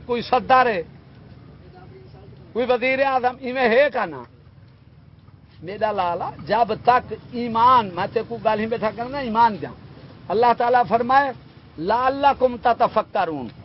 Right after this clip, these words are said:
تلک الامثال نضربها للناس۔" میں جو تو کو مثال نے نا، این واسطے عقل والے تھی ونجو۔ کیوں؟ کافر لا یاقلون، عقل نہیں رکھ دے۔ جے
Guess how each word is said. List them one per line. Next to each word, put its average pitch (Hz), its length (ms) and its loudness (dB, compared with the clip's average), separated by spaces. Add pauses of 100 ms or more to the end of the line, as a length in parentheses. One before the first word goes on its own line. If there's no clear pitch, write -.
(140)
تلک 240 300 2
الامثال 240 560 2 (120)
نضربها 240 680 2
للناس۔" 175 480 -4 (400)
میں 208 160 2
جو 294 140 -4
تو 240 120 0 (100)
کو 269 80 -6
مثال 262 480 -2
نے 277 80 -6
نا، 285 100 -4
این 285 200 -4
واسطے 269 280 0
عقل 285 280 0
والے 247 260 2
تھی 196 120 -8
ونجو۔ 143 220 -12 (560)
کیوں؟ 302 340 -2 (140)
کافر 247 440 2
لا 226 400 6
یاقلون، 226 600 -2
عقل 233 320 -2
نہیں 208 100 -4
رکھ 160 260 -6
دے۔ 127 60 -10 (840)
جے 220 100 4